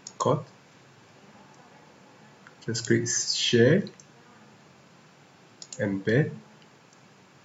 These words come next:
select all the link, just copy,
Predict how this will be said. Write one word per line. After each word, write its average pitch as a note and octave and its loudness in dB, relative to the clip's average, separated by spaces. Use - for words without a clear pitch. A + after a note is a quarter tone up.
select G#2 -4
all A2+ 4
the F#2+ 0
link, A2+ 0
just G#2+ -4
copy, C3 2